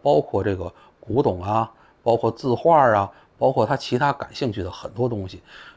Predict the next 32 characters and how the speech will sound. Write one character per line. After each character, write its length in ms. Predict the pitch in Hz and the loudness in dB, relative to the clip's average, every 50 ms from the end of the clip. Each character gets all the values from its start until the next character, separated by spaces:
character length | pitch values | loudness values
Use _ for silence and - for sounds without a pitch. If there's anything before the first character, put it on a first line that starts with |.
| _ _ - | _ _ 2
这 180 | 254 247 196 | 4 4 4
种 160 | 135 95 90 87 | 4 0 -4 -2
东 240 | - 110 120 123 | 0 0 0 2
西 100 | 107 110 | 0 -2
呢， 140 | 95 90 92 | -4 -4 -6
叫 260 | 95 117 104 92 90 - - - _ _ _ | -2 -2 -2 -2 -2 -6 -14 -20 _ _ _
专 340 | - - 196 196 202 202 196 | -2 2 4 4 4 4 2
业 300 | 202 196 180 135 98 98 | 2 2 0 0 0 -2
的 180 | 87 87 87 82 - - | -4 -6 -10 -14 -12 -8
一 80 | 113 101 | -8 -8
种， 160 | 104 92 92 _ _ _ _ _ - | -8 -8 -12 _ _ _ _ _ -12
呃， 280 | 113 98 95 92 90 92 - | -10 -10 -8 -10 -10 -12 -10
怎 120 | - 127 | -10 -10
么 80 | - - | -10 -8
说 200 | - 117 113 104 | -6 -4 -4 -4
呢？ 100 | 92 - - | -4 -8 -4
专 180 | - 202 202 208 | 2 2 2 4
业 140 | 208 151 98 | 4 0 -2
服 220 | - - 85 104 | -4 -8 -4 -2
务， 120 | 147 170 - - _ _ _ _ _ _ _ _ _ _ _ _ _ - | -2 -2 -2 -4 _ _ _ _ _ _ _ _ _ _ _ _ _ -6
买 400 | - 110 110 - - - 107 139 | 0 0 0 0 -2 -6 -2 0
你 240 | 180 185 127 95 85 | 2 2 2 0 -4
的 120 | 98 104 | -8 -8
这 220 | 98 - 117 98 | -4 -2 -2 -2
个 100 | 92 90 87 | -2 -4 -6
专 220 | - - 127 123 | -2 0 2 2
业 120 | 117 101 90 | 2 0 -2
服 180 | - - 90 | -8 -12 -12
务， 160 | 90 95 90 - - | -10 -10 -10 -6 -2
而 120 | 123 135 | -2 -2
且 160 | 127 117 90 | -2 -2 -8
是 220 | - - 107 92 | -8 -6 -6 -8